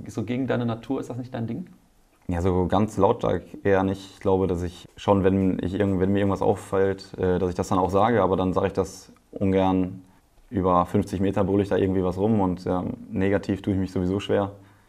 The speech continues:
Speaker 2: ähm, da irgendwie drauf zu hauen, weil ich ja immer der Überzeugung bin, dass keiner irgendwas mit Absicht macht.
Speaker 1: Mhm.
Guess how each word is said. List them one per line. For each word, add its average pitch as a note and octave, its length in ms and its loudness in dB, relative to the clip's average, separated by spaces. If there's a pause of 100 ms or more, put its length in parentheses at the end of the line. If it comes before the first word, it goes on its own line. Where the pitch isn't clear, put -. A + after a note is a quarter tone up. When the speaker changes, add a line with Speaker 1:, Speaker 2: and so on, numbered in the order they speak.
(280)
Speaker 2:
ähm, F#2 280 -2
da F2+ 40 -2
irgendwie F#2+ 520 0
drauf G2 220 0
zu F#2+ 120 -4
hauen, F2+ 140 0
weil F#2 100 4
ich F2+ 100 -8
ja F#2 80 0
immer F#2 200 0
der F#2 80 2
Überzeugung F#2+ 400 2
bin, F2+ 80 0
dass F#2 100 -6
keiner F#2 260 0
irgendwas F#2 260 -2
mit G2 100 -2
Absicht - 260 -4
macht. G2 200 -2
Speaker 1:
Mhm. G2 260 -10